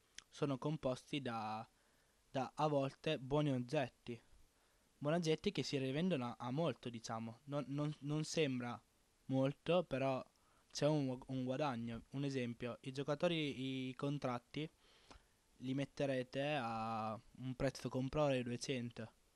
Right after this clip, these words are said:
Ne avete due, quindi sono già quattrocento. Sono quattrocento crediti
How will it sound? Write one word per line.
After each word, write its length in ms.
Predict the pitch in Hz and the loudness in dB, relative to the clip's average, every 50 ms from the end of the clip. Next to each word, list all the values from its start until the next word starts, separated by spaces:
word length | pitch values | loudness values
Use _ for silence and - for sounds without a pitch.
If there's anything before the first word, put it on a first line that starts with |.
| _ _ _ - - _ _ _ _ _ _ - - _ _ - | _ _ _ -20 -20 _ _ _ _ _ _ -20 -20 _ _ -8
Ne 120 | 120 120 | -6 -2
avete 320 | 123 131 135 135 - 160 151 | 0 2 2 2 4 4 4
due, 280 | 143 131 139 151 - | 4 4 4 4 2
quindi 400 | - - 131 131 135 139 139 135 | 0 0 -2 0 0 0 -2 -4
sono 240 | - - 120 117 120 | -4 -6 -6 -4 -4
già 140 | 120 127 117 | -4 -4 -4
quattrocento. 880 | - 123 117 - - - 127 120 - - 131 117 113 117 - 113 117 - _ _ _ _ _ _ _ _ _ _ _ _ | -4 -6 -6 -6 -6 -6 -6 -4 -4 -4 -6 -4 -6 -8 -8 -10 -12 -12 _ _ _ _ _ _ _ _ _ _ _ _
Sono 240 | - - 131 127 123 | -10 -6 -4 -4 -2
quattrocento 600 | - 127 117 - - 131 - - 135 131 - - | -2 -4 -4 -4 -6 -6 -4 -4 -4 -4 -4 -4
crediti 480 | - 127 120 117 123 127 - - 160 | -4 -2 -4 -4 -4 -6 -6 -8 -8